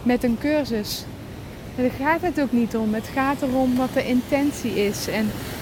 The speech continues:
oh, ik voel dat ik die boodschap echt wil verspreiden. Dus ja, luister. Mocht jij iemand kennen of in een positie zijn of wat dan ook, die me hiermee zou kunnen, eh, ondersteunen,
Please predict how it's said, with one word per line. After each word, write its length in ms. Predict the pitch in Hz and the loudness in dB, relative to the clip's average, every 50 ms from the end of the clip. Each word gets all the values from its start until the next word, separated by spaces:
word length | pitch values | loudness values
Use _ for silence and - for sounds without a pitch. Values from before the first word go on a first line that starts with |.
| - - - - - - - - - - - - - - - - - - - - - - - - - - - - - - - - - - | -6 -6 -6 -6 -6 -6 -6 -6 -6 -6 -6 -6 -6 -6 -6 -4 -4 -6 -6 -6 -6 -6 -6 -6 -6 -6 -8 -8 -8 -8 -8 -8 -4 2
oh, 180 | 233 254 233 220 | 4 6 6 6
ik 80 | 233 240 - - - | 6 4 0 -2 0
voel 240 | - 359 370 359 311 | 4 6 6 6 6
dat 140 | 269 277 254 | 4 4 2
ik 80 | 285 - - | 0 2 6
die 140 | 302 277 247 - | 6 6 6 6
boodschap 540 | 262 269 294 294 - - - 262 254 247 - | 6 4 4 4 0 0 2 2 2 2 0
echt 300 | - - 254 - - - | -2 -2 -2 -2 -4 -2
wil 180 | 262 254 240 220 - | 0 0 0 0 -4
verspreiden. 680 | 240 - - - - 247 233 220 226 226 196 175 185 - - - - - - - - - - - - - - - - | -6 -6 -6 -6 -2 2 2 4 4 2 0 -2 -2 -4 -6 -10 -10 -10 -10 -10 -10 -10 -10 -10 -10 -10 -10 -6 0
Dus 180 | 262 262 233 - | 2 2 2 4
ja, 220 | 277 254 233 220 | 6 8 8 8
luister. 440 | 233 240 233 240 233 - - 208 202 - - - - - | 8 8 6 4 2 0 -4 -6 -6 -8 -12 -14 -8 0
Mocht 480 | 226 233 247 285 330 349 - - - | 2 4 6 6 6 4 2 -4 -4
jij 360 | 294 294 277 277 277 285 277 262 - - - - - - - - - - - - - - - | 0 2 2 2 2 2 0 -2 -4 -8 -12 -12 -12 -10 -10 -10 -10 -10 -10 -10 -10 -8 2
iemand 440 | 269 285 320 311 294 285 277 269 240 - - | 6 6 6 8 6 6 4 4 2 0 0
kennen 400 | - 302 285 294 269 262 240 247 | 0 2 2 2 0 0 0 -2
of 60 | 240 233 | -2 0
in 120 | 277 269 | 2 2
een 120 | 262 247 240 - | 4 2 2 0
positie 500 | 262 226 - - 285 277 - - 269 247 - - | -4 -4 2 4 4 4 4 2 0 -2 0 0
zijn 280 | 269 262 269 269 247 | 0 2 2 2 0
of 80 | 247 - - - | 0 -2 -2 -2
wat 180 | 262 294 320 - - | 0 0 0 0 0
dan 220 | 294 269 254 - | 0 0 0 2
ook, 300 | - 254 269 277 277 - - - - - - - - - - - - - - - | 2 2 2 2 0 -2 -4 -4 -2 -2 -2 -2 -2 -4 -4 -6 -6 -6 2 6
die 180 | 262 285 302 | 8 8 8
me 100 | 277 277 | 8 6
hiermee 540 | 269 254 262 277 294 285 269 269 262 254 240 | 6 6 6 6 6 6 6 6 6 6 4
zou 240 | - 269 247 254 247 - - | 4 6 6 6 6 6 6
kunnen, 480 | 262 247 233 233 226 226 220 - - | 6 6 8 8 8 8 6 6 6
eh, 240 | 196 220 220 202 - | 6 6 6 6 6
ondersteunen, 800 | 233 240 240 233 - - - - 254 254 254 254 240 233 226 | 6 6 6 6 4 2 6 6 6 8 8 6 4 2 0